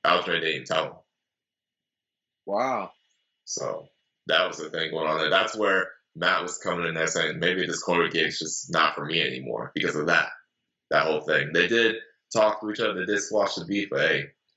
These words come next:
Speaker 1: it just shows me that there's some mixed things going on in Aljamain's head right now.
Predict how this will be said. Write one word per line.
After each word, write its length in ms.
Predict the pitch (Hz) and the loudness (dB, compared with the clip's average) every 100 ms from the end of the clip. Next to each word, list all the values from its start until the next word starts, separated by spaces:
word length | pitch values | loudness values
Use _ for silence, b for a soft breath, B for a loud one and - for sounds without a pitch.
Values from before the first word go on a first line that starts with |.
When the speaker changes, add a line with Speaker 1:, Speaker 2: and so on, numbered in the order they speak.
| _ _ _ - | _ _ _ -6
Speaker 1:
it 120 | - | -2
just 340 | 80 - - | -2 -4 -4
shows 300 | - 101 101 92 | 4 4 4 2
me 80 | |
that 280 | 82 80 69 | 2 2 2
there's 260 | 80 78 73 | 2 2 0
some 340 | 80 73 71 _ _ _ _ _ | -4 -4 -10 _ _ _ _ _
mixed 340 | - 92 92 - | -2 0 0 0
things 260 | 101 92 87 | 0 0 0
going 200 | 87 85 | 2 4
on 180 | 80 76 | 2 2
in 60 | |
Aljamain's 480 | 76 82 - 73 73 | 2 0 0 -2 2
head 160 | 85 62 | 2 4
right 180 | 58 | 2
now. 240 | 62 57 | 2 -2